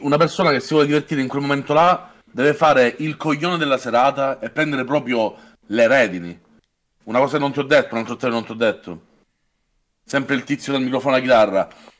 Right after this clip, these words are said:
"Maschi! Urlo! Femmine! Urlo!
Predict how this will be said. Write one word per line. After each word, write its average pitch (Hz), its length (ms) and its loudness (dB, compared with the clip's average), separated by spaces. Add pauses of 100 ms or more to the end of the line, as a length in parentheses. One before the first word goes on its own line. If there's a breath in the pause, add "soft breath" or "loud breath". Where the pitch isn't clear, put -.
"Maschi! 233 1300 4
Urlo! 294 920 6 (3000 soft breath)
Femmine! 208 1160 2
Urlo! 262 760 2